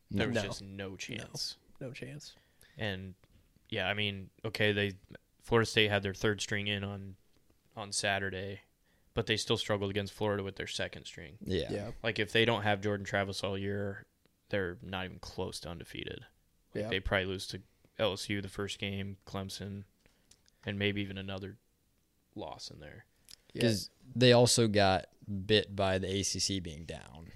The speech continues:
Speaker 1: Yeah.
Speaker 2: 'Cause Clemson was nowhere to be found.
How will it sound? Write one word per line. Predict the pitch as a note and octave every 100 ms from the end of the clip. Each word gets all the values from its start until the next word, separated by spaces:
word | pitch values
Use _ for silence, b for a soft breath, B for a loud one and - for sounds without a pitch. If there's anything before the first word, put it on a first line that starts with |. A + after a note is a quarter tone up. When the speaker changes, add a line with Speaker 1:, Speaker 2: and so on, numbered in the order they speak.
| -
Speaker 1:
Yeah. | - - - _
Speaker 2:
'Cause | - A2
Clemson | - A2+ G#2+ G2 G2 F2+ F2 - - F3
was | G2+ F2+
nowhere | G2 G2+ G2 F#2+ F#2
to |
be | F2+ F#2
found. | F#2 F2 F2 E2+ E2+